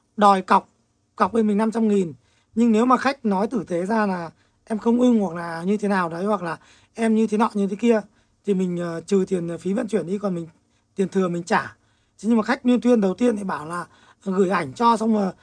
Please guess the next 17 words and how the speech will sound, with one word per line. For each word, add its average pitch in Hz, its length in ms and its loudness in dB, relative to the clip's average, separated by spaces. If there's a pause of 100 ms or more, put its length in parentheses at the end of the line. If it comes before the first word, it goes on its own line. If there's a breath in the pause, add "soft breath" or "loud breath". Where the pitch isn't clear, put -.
(200 soft breath)
màu 202 280 4
khác, - 340 0
cam 247 260 2
khác, 269 260 -2
các 262 160 -10
thứ 214 120 0
khác. 262 260 0 (480)
Như 233 140 2
thiên, 240 240 2
như 233 120 4
trẻ 190 140 -4
con 220 260 0
ấy, 226 140 -4
xong 220 160 -2
cuối 202 100 -2
cùng 202 180 -2
mình, 180 200 -4